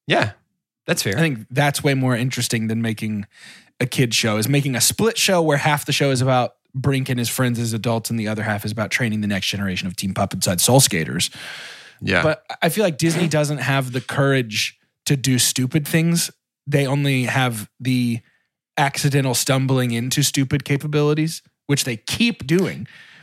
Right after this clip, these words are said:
Speaker 2: And if they were just stupid
Speaker 1: Yeah.
Speaker 2: on purpose, a lot of these things would be great.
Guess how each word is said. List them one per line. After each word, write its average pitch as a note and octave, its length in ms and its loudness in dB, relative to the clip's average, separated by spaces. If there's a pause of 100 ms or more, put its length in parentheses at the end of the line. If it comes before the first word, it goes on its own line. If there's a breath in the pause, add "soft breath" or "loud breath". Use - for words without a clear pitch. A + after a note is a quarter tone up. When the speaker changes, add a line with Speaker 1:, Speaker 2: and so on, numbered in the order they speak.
(160 loud breath)
Speaker 2:
And F3 100 4
if E3 100 2
they F#3 100 4
were E3 40 4
just D3+ 180 2
stupid F3+ 280 2
Speaker 1:
Yeah. A#2+ 140 4
Speaker 2:
on - 60 0
purpose, C3+ 360 2
a B2+ 60 2
lot B2 180 4
of A#2 60 -2
these A#2+ 160 -2
things A2+ 220 -4
would G#2+ 100 -4
be G2+ 80 -6
great. F#2 340 -8